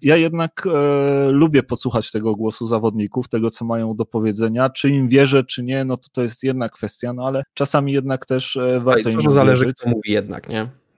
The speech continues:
Speaker 2: Bo Kałaj na przykład nie mówi dużo, więc jak Kałaj coś mówi, to warto posłuchać, nie? <laughs> Ale, ale akurat Paul George mówi często i często gada głupoty, więc tak jak mówię,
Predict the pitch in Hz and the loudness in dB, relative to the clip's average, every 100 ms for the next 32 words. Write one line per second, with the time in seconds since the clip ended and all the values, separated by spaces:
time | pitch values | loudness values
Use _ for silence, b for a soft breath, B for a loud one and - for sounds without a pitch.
0 | _ _ 131 147 147 - - - - 151 | _ _ -2 -2 -2 -10 -20 -8 2 4
1 | 135 135 143 147 147 151 143 123 113 107 | 4 2 0 -2 0 2 2 2 0 -2
2 | 107 104 - 131 127 - - 113 110 123 | -4 -4 0 2 2 0 -6 -4 -4 -2
3 | 117 135 127 - - 127 98 - 117 - | -2 -2 -4 -6 -4 -2 -2 -6 -12 -10
4 | - - 165 143 - 160 151 143 151 147 | -10 -2 2 2 0 -2 -2 0 0 0
5 | - 147 147 143 - 139 135 151 143 - | 2 4 4 2 0 -2 0 2 2 2
6 | 131 127 117 131 127 120 117 110 113 110 | 2 2 0 -4 -2 -2 -2 -4 -4 -6
7 | 110 107 107 104 - - - 151 131 113 | -6 -6 -6 -8 -14 -18 -10 -4 -2 -2
8 | 107 107 | -4 -8